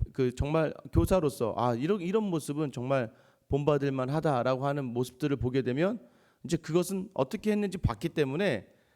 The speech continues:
할 수가 있는 거예요. 근데 그 가장 큰 것이 무엇입니까?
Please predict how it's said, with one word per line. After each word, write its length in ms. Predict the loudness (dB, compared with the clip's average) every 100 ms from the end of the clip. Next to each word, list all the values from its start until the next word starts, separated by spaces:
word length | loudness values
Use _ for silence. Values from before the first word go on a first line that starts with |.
| _
할 240 | -8 -2 -2
수가 380 | 0 2 2
있는 300 | 2 0 -2 -4
거예요. 280 | -8 -10 -14 _ _ _ _ _
근데 160 | -4
그 160 | -2 -2
가장 260 | 0 0 0
큰 100 | 0
것이 180 | -2 -2
무엇입니까? 720 | 0 0 0 -4 -2 -4